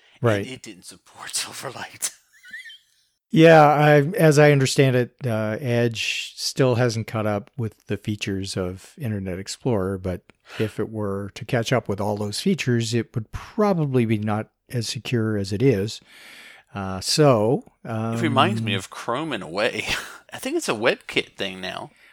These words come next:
Speaker 1: I think it is too. And the other thing is, I think that th-, it's pretty indicative of where the development has gone with Edge, even though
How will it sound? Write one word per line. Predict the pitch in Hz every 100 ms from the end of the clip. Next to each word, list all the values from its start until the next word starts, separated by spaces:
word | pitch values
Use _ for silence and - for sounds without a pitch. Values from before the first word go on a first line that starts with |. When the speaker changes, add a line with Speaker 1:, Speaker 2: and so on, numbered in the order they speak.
| -
Speaker 1:
I | 127 135
think | - 143
it | 135 135
is | 139 -
too. | - 143 123 98 78
And | 101 107 107 104 104 101 - - - - - - - - _
the | 156 135 135
other | 139 143
thing | - 131
is, | 120 113 107
I | 113
think | 104 113 101
that | 113 107 101 _ _ _ _ _ _ _ - -
th-, | 143 143
it's | 135 -
pretty | - - 185 180
indicative | 139 120 123 - 117 107
of | 107 107 101 - 113
where | 117 120 120 123 110
the | 113 110 110 107 -
development | 110 110 107 107
has | 104 104
gone | 117 110 110 107
with | 101
Edge, | 101 107 104
even | 113 117
though | 113 107 107